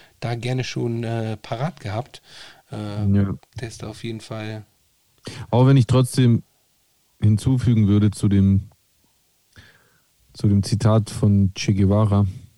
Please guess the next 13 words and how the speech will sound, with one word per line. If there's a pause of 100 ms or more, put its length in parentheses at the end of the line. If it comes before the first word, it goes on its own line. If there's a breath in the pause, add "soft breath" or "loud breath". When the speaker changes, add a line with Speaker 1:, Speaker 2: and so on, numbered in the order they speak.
(1700 loud breath)
Speaker 2:
dass (500)
unterm
Strich (260)
Kuba
jetzt
wahrscheinlich
nicht
so
ein
tolles
Beispiel
ist (160)
für,